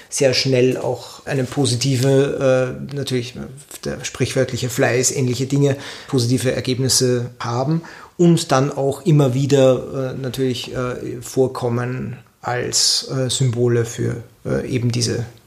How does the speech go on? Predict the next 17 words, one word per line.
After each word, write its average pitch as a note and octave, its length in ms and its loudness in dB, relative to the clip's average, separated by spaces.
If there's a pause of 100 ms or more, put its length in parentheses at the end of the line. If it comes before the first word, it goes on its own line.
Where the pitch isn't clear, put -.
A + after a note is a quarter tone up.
(300)
diesen A#2+ 180 0
Fleiß A#2 460 2
oder A#2+ 160 -2
eben B2 220 -4
diese, A#2+ 220 -4
äh, - 580 -8
Organisation B2 680 0
und B2+ 160 -4
so - 80 -4
weiter. - 280 -6 (600)
Ich - 320 -6
habe E3+ 180 2
eine F3 140 4
ganz D#3 160 2
interessante, D#3 880 2
äh, - 40 -6
Sache D#3 680 -2